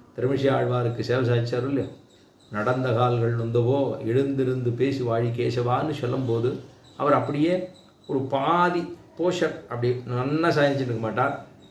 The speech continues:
ஆனா, கொஞ்சம் அப்படி தூக்கினாப்புல சாய்ச்சிட்டு இருப்பார். அப்படி எந்திருந்து அப்படி அந்த பக்தனுக்கு சேவை சாதிக்கும் வண்ணமாகவே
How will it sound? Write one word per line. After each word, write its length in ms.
ஆனா, 180
கொஞ்சம் 480
அப்படி 300
தூக்கினாப்புல 600
சாய்ச்சிட்டு 180
இருப்பார். 380
அப்படி 380
எந்திருந்து 480
அப்படி 280
அந்த 140
பக்தனுக்கு 640
சேவை 300
சாதிக்கும் 520
வண்ணமாகவே 720